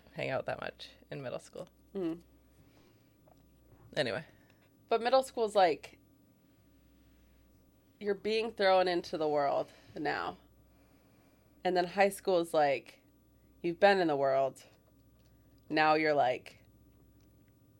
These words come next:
Speaker 2: trying to navigate teetering on adulthood and childhood still.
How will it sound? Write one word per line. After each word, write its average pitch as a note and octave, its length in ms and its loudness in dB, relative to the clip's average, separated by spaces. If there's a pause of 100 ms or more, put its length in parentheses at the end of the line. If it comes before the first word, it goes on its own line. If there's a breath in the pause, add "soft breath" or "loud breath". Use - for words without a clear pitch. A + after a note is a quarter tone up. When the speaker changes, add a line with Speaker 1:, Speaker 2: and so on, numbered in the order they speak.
(260)
Speaker 2:
trying E3 320 4
to D#3 40 0
navigate C#3+ 600 -2 (1120)
teetering E3 440 0
on C#3 160 -2
adulthood C#3+ 680 -2
and C3+ 140 -6
childhood - 480 -6
still. - 320 -10